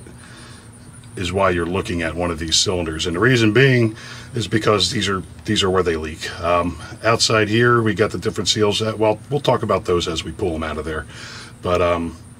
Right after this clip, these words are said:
yeah, so let me get some tools together. We'll start pulling these seals apart, get some shit out of the way so we can lay stuff out, and, uh, we'll, we'll do that. All right, so let's start off with the,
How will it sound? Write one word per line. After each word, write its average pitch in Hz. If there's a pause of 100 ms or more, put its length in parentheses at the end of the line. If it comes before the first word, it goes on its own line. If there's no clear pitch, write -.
(600)
yeah, -
so 143
let 139
me 196
get 185
some 147
tools 196
together. 196 (120)
We'll 160
start 151
pulling 160
these 143
seals 151
apart, 151 (380)
get -
some 117
shit 135
out 135
of 123
the 117
way 135
so 127
we 107
can 107
lay 117
stuff 110
out, 123
and, 107
uh, 107 (180)
we'll, 113
we'll 107
do 113
that. 110 (500)
All 156
right, -
so 175
let's 160
start 185
off 160
with 151
the, 127